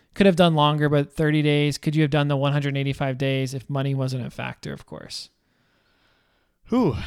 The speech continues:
Speaker 2: I'm not sure. So my longest cruise I've done so far is seven days. I've done a couple week-long cruises.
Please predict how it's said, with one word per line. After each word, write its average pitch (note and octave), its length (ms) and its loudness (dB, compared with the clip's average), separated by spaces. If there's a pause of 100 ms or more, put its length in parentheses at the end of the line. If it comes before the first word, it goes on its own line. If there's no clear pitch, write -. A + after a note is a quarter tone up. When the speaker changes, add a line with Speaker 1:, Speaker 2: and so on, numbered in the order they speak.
(120)
Speaker 2:
I'm F3+ 140 -6
not - 180 -8
sure. G3+ 220 0
So E3 200 0
my D3+ 200 0
longest F#3 500 -2
cruise D#3+ 240 0
I've D3 160 2
done C3 240 2
so B2+ 180 0
far A#2 200 2
is A#2 80 -2
seven A#2 240 -2
days. F#2 240 -4
I've F#2 60 -10
done A2 120 -4
a G#2 40 -8
couple A#2+ 440 -2
week-long A2+ 460 -4
cruises. G2+ 840 -6